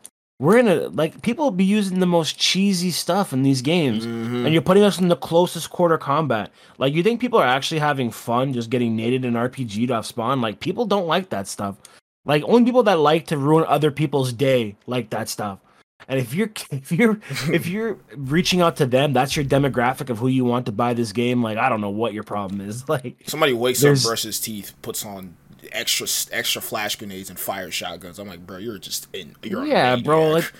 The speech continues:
Speaker 1: after I get R P G'd a hundred times, the same guy's gonna go light a bag of dog shit on my neighbor's porch. Like, just a fucking menace to society.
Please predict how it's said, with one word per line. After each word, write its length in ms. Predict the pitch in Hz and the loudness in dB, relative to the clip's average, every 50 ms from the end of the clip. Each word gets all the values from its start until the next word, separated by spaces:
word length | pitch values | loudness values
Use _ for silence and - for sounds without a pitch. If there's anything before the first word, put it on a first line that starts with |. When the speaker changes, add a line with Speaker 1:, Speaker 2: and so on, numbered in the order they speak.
| - - - - - - | -20 -20 -20 -20 -12 -2
Speaker 1:
after 240 | - 170 214 214 240 | 0 0 0 2 2
I 40 | 214 | 2
get 100 | 185 190 | 4 4
R 140 | 175 175 180 | 4 2 2
P 120 | - 185 | 0 -2
G'd 140 | 151 160 180 | 0 2 2
a 80 | 165 143 | 2 4
hundred 240 | 151 165 165 151 - | 2 2 0 0 -2
times, 300 | - 139 147 131 120 113 | -4 -2 0 0 -2 -2
the 80 | 120 | -4
same 220 | - - 151 147 147 | -6 -4 -4 -4 -2
guy's 200 | 143 143 147 139 | -2 -2 -2 -2
gonna 160 | 143 139 131 | -2 -2 -2
go 140 | 131 143 135 | -2 0 0
light 200 | 127 131 139 127 | 2 2 2 0
a 40 | 117 | -2
bag 240 | 117 131 131 127 123 | -2 -2 -2 -2 -2
of 80 | 117 104 | -2 -2
dog 280 | 131 127 131 143 135 | -2 -2 -2 -4 -4
shit 160 | - - 127 | -4 -2 -2
on 100 | 117 117 | 0 2
my 120 | 120 117 117 | 0 2 2
neighbor's 300 | 120 127 127 117 120 120 | 2 0 0 0 -2 -4
porch. 360 | - - 127 123 120 110 - | -2 0 0 2 2 0 -2
Like, 140 | - 113 120 120 | -4 -6 -4 -4
just 160 | 160 - - | -6 -4 -4
a 60 | 180 | -4
fucking 420 | - - 170 170 - - - 117 | -4 -2 -6 -4 -4 -4 -2 0
menace 240 | 117 120 135 143 135 - | 0 0 0 0 -2 -4
to 120 | 143 156 | -8 -8
society. 560 | 131 123 - 131 120 127 123 117 104 170 - | -8 -6 -4 0 2 2 2 4 2 0 0